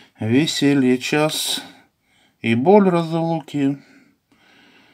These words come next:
Давай делить с тобой всегда. Давай пожмём друг другу руки, а лучше ноги. И в дальний путь на долгие года.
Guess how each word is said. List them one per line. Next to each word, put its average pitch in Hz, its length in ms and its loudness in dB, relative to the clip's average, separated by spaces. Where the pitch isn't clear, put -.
Давай 117 420 2
делить 110 420 -2
с - 120 -14
тобой 143 540 -2
всегда. 156 720 -4
Давай 104 420 -2
пожмём 120 720 -4
друг 123 340 -2
другу 139 400 2
руки, 127 500 0
а 120 100 -14
лучше 127 380 -8
ноги. 110 460 0
И 120 120 0
в 131 100 -2
дальний 160 360 4
путь 135 420 -4
на 98 220 -6
долгие 127 580 2
года. 101 580 -2